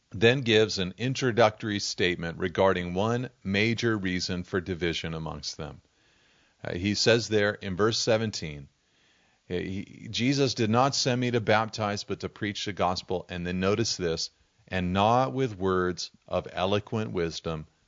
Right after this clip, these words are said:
lest the cross of Christ be emptied of its power." You see, Paul was determined not to use eloquent words of wisdom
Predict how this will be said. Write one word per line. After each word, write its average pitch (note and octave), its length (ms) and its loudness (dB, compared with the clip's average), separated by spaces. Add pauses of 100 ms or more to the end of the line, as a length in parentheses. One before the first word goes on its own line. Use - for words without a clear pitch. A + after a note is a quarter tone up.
(140)
lest F#2+ 320 2
the E2 100 -6
cross G#2 560 0
of G#2+ 160 -8
Christ D#2 520 -4
be D#2 180 -10
emptied D#2 440 -8 (400)
of D2+ 140 -6
its D2 180 -6
power." C#2 480 -6 (800)
You F#2+ 120 0
see, A2+ 420 2 (880)
Paul A#2+ 340 4
was A#2+ 160 0
determined F#2 680 -4 (440)
not G2+ 340 2
to C3 80 0
use A2+ 640 0 (120)
eloquent F#2+ 560 -2
words F#2 360 0
of F2 180 -4
wisdom E2 540 -4